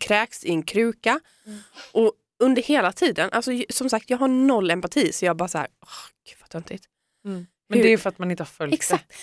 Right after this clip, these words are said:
Speaker 1: Det är för att jag inte har följt det.
Speaker 2: Mm.
Speaker 1: Och jag vet inte vad hon har för känslor och, och jag har inte varit inne i det, utan
Speaker 2: Mm.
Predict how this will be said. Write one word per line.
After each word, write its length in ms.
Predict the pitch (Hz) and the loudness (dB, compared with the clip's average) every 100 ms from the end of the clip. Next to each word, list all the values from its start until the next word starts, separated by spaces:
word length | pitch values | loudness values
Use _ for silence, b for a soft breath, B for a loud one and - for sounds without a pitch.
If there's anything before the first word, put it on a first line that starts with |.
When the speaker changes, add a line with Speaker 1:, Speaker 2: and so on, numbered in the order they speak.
| B | B
Speaker 1:
Det 80 | 359 | 0
är 40 | |
för 100 | 339 | 0
att 100 | 339 | 0
jag 80 | 330 | 0
inte 140 | 330 330 | 2 0
har 80 | |
följt 480 | 320 427 480 - 185 | 0 -2 -2 -4 -4
det. 60 | 151 | -4
Speaker 2:
Mm. 120 | 151 - | -4 -8
Speaker 1:
Och 180 | - | 2
jag 80 | 277 226 | 2 4
vet 260 | 381 - | 0 2
inte 180 | 330 208 | -2 0
vad 120 | 202 | 0
hon 160 | 190 175 | 2 2
har 100 | 180 | 2
för 100 | - | -2
känslor 480 | - 165 160 156 151 | -2 -2 -2 0 0
och, 360 | - 165 151 | 2 2 4
och 220 | 185 175 170 | 4 4 4
jag 100 | 196 | 0
har 120 | 254 | -2
inte 100 | 240 | -2
varit 140 | 240 | -2
inne 320 | 269 294 220 370 | 2 2 4 2
i 100 | 208 | 4
det, 100 | 156 | 0
utan 220 | 180 202 | 0 -2
Speaker 2:
Mm. 140 | 175 | -2